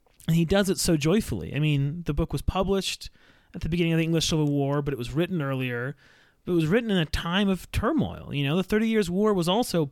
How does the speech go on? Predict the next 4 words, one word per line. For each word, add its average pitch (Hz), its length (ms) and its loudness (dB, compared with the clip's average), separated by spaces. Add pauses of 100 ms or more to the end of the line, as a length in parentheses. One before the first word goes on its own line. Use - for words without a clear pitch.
basically 160 580 2
about 139 300 -2
religion. 156 580 -2 (560)
Um, 117 520 -6